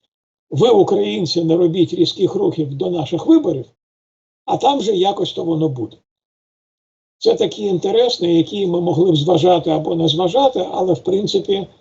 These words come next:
звер-, враховуючи, що в нього такий інтерес, нам же ж під наступальну операцію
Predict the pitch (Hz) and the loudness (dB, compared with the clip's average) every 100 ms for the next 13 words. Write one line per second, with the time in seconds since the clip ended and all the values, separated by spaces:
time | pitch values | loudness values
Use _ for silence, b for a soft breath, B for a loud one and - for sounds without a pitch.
0 | b _ _ _ _ - 143 180 156 - | b _ _ _ _ -2 4 4 2 -2
1 | 151 180 - 233 196 165 156 165 - 180 | -2 0 2 2 4 4 4 0 -10 -8
2 | 180 180 156 170 - 165 160 147 180 185 | -6 -6 -6 -6 -4 -2 0 0 -2 -2
3 | 156 175 170 147 165 180 170 170 - 180 | -2 -2 -2 -2 -2 -2 0 0 -2 -4
4 | 175 175 165 165 175 180 156 - 151 156 | -2 0 2 0 0 0 0 -2 -2 -4